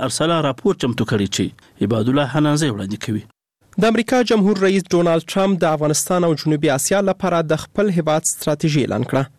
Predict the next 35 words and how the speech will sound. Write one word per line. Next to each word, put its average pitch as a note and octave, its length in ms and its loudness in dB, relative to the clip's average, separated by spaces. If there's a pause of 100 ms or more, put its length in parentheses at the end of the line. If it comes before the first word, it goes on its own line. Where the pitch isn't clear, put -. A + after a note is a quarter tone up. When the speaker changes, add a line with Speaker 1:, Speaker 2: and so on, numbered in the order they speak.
(260)
Speaker 2:
چې - 160 0
په D3+ 120 0
هغه D3 260 0
کې F3+ 180 -2
په F3 120 0
افغانستان D3+ 560 -2
کې G#3 100 -2 (120)
پر D#3+ 160 0 (120)
جګړه E3+ 320 0 (360)
ډیر E3 220 2
ټینګار - 340 -4
شوی. B2+ 180 0 (320)
هیله D3 160 2
کېده D3+ 320 0
چې D3+ 160 0
د D3 100 2
افغانستان C#3+ 500 -2
له C#3 100 0
حکومت D#3 380 -2
سره D#3 180 0 (120)
د D3 180 0
ترسره C#3+ 400 -2
شویو E3+ 400 0
مشورو D3+ 360 0 (120)
پر A#2 100 0
اساس F#3 380 0
به E3 100 2 (360)
له A3 120 2
نشي A3 320 0
موادو F#3+ 380 2
سره E3 180 0
مبارزه D3 400 0 (100)
د D3+ 80 2 (120)
ترهګرۍ C#3+ 580 0
د C#3 100 4